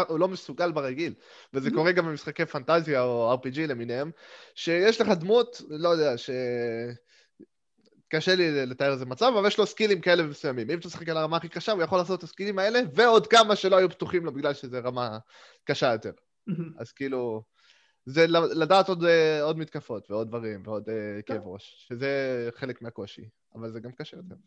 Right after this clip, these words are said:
Speaker 1: זה שווה.
Speaker 2: אני איתכם בעניין, ואני גם בעיקר עם אושר בעניין. אני לא חושב, אני, אני כן יכול להבין את זה באיזשהו שלב, אבל אמור להיות פה עדיין את הבלנס הזה הקטן שכן צריך לעשות, כי בסופו של דבר,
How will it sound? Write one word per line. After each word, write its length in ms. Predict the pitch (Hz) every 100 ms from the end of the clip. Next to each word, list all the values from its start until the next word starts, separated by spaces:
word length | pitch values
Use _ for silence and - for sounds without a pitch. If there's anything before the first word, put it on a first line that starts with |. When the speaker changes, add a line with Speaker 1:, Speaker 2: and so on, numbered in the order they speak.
| _
Speaker 1:
זה 60 | -
שווה. 240 | 113 - - _ _ _ _ 233 - - _ _ -
Speaker 2:
אני 140 | 190 262
איתכם 280 | 262 294
בעניין, 340 | 208 170 170 208
ואני 240 | 175 175 165
גם 220 | 175 180
בעיקר 220 | 165 190
עם 140 | 180 175
אושר 280 | 240 233
בעניין. 480 | 160 151 151 147 147
אני 220 | 156 175
לא 120 | 175 247
חושב, 340 | 247 240 233 220 - - -
אני, 160 | 190 220
אני 160 | 220 220
כן 100 | 254
יכול 180 | 240 226
להבין 360 | 190 165 254
את 80 | 254
זה 100 | 190
באיזשהו 380 | 170 170 160 165
שלב, 260 | 165 160 160
אבל 240 | 156 156
אמור 400 | 151 165 196 247
להיות 180 | 208 202 -
פה 100 | 180 160
עדיין 560 | 165 190 196 190 185 _ -
את 120 | 160
הבלנס 840 | 156 - _ - 165 185 190 190 185
הזה 220 | 170 180
הקטן 400 | 156 151 - 180
שכן 360 | 170 - 220 208
צריך 280 | 190 180
לעשות, 540 | 180 160 - 208 202 - _ _
כי 100 | -
בסופו 320 | 170 170 185
של 80 | 175
דבר, 360 | 175 160 156